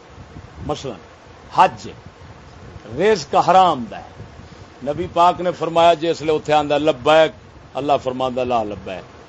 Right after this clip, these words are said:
کیوں تیرا؟ فرمایا، "تیرا اس، اس کا، اس کا کپڑا حرام کا، اس کی غذا حرام کی، اس دس پیسہ جڑا لا کے گیا، وہ حرام دا، تیرا رب تو انہوں، او دی کی قبول کرے؟" فرمایا، رب آندا، "لا لبیک"، کوئی حل نہیں۔ ہن اے دا مطلب اے نکلیا، نم-، او بھاویں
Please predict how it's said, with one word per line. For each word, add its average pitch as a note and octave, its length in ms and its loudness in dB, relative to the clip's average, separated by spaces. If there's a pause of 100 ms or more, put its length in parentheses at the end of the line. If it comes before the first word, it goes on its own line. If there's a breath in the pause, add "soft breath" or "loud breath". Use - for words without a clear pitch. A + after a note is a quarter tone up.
(960)
کیوں F3 340 2
تیرا؟ D3 180 -4
فرمایا، D#3+ 420 2
"تیرا D#3 280 0
اس، D#3 300 -2
اس E3+ 220 -6
کا، E3 120 2 (200)
اس D#3 180 -6
کا D#3+ 180 0
کپڑا D3+ 380 2
حرام A#2 320 -2
کا، C3+ 80 0
اس C#3+ 160 0
کی D#3+ 160 -4
غذا C#3 360 4
حرام A#2+ 320 0
کی، C#3 60 -4
اس C#3+ 160 0
دس D3+ 200 0
پیسہ D3 260 2 (180)
جڑا C#3+ 160 0
لا C#3+ 180 4
کے C#3 200 -8
گیا، A#2 100 -8
وہ D3 180 0
حرام B2+ 260 -4
دا، A#2 80 -8
تیرا D#3 220 0
رب D#3 140 -2
تو F#3 100 -6
انہوں، F3 120 -6 (140)
او F#3+ 120 -4
دی F3+ 100 -8
کی F#3 200 -14
قبول D3 320 -8
کرے؟" B2+ 180 -12
فرمایا، D#3 300 -2
رب D3 240 -2
آندا، C3+ 160 -6
"لا B2 180 -6
لبیک"، F#2 380 -12
کوئی C#3 140 -6
حل F2 140 -10
نہیں۔ - 260 -20 (1200)
ہن D3+ 80 -8 (100)
اے F#3 120 -4
دا G3 120 -2
مطلب F#3 400 0
اے F3+ 60 0
نکلیا، D#3 380 0
نم-، C#3 380 -8
او E3+ 80 0
بھاویں F3 460 2